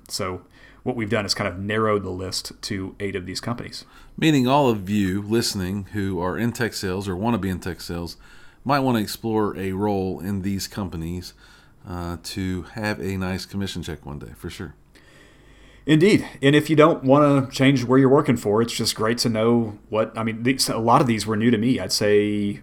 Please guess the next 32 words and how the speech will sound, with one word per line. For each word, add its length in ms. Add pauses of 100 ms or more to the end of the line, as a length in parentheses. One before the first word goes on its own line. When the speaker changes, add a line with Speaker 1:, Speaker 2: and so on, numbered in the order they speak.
Speaker 1:
uh, 120
twenty-five 400
percent 220
of 80
this 160
list 260
I'd 120
never 320
heard 180
of. 340
Uh, 180
so 120
we 60
had 80
to 60
do 100
a 20
bit 120
of 100
research 400
on 80
our 100
own 360
ahead 120
of 80
this 140
series. 360 (480)
Speaker 2:
And 160
something 320
that's 180
new 140
to 80